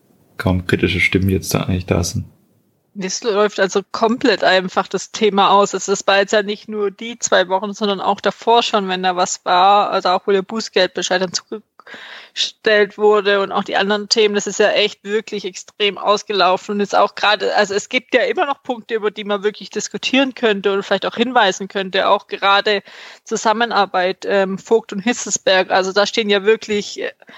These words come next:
Speaker 2: eigentlich immer noch die krassen Vorwürfe im Raum, äh, von den beiden offenen Briefen. Es wurde ja gesagt, sie reden miteinander so, aber es wurde es auch nie wirklich konkret einge-, äh,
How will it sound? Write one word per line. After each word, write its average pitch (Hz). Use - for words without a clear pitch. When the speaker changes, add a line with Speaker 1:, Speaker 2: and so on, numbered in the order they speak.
Speaker 2:
eigentlich 202
immer 247
noch 214
die 208
krassen -
Vorwürfe 208
im 190
Raum, 196
äh, 185
von 202
den 190
beiden 190
offenen 202
Briefen. 240
Es -
wurde 247
ja 226
gesagt, 208
sie -
reden 220
miteinander 220
so, 226
aber 202
es -
wurde 208
es -
auch 190
nie 220
wirklich 220
konkret 220
einge-, 226
äh, 190